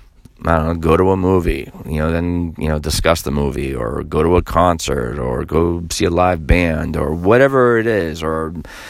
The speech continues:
you know, something that ha-, I mean, like I said, anything that,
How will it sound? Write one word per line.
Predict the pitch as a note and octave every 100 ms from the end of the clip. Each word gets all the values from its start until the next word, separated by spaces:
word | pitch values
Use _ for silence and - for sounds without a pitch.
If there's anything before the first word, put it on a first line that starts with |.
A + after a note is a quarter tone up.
| - - -
you | D3
know, | A2 A2
something | G#2 A#2 B2+ A2+
that | G#2 G2+ -
ha-, | G2+ G2+ G2 F#2+ - - F#2+
I | A#2+
mean, | A#2
like | A2+ B2
I | A#2
said, | A#2+ F#2 - - -
anything | F#3 G3+ F3+ D#3+
that, | B2+ A2